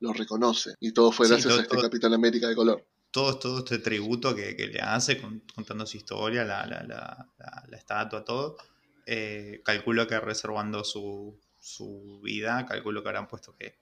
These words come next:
Speaker 2: está muerto, no creo que lo identifiquen como que sigue vivo.
Speaker 1: Ujú.
Speaker 2: Eh, pero todo esto, eh, a-,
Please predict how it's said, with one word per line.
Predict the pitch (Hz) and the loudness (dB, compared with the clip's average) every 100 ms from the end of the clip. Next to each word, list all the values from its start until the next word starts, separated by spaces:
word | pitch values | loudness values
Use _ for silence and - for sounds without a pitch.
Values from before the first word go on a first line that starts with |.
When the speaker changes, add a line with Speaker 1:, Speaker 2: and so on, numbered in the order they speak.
| _ | _
Speaker 2:
está | - 107 | -18 -16
muerto, | 101 104 113 135 - - | -10 -10 -6 -6 -6 -18
no | - | -20
creo | - - 113 | -12 -10 -10
que | - 104 | -12 -14
lo | 107 107 | -10 -10
identifiquen | 107 107 - 104 101 101 | -10 -12 -14 -12 -12 -12
como | - - 110 120 _ | -14 -14 -14 -18 _
que | - | -12
sigue | - 104 101 | -10 -10 -6
vivo. | 110 131 - - - - | -4 -4 -6 -16 -18 -20
Speaker 1:
Ujú. | - 127 117 | -20 -10 -4
Speaker 2:
Eh, | 117 107 104 101 104 101 - | -2 -2 -6 -8 -10 -6 0
pero | 107 107 | 0 2
todo | 120 117 | 2 4
esto, | 135 - 180 156 113 - | 2 2 -2 -2 -6 -14
eh, | - - _ | -16 -16 _
a-, | - | -20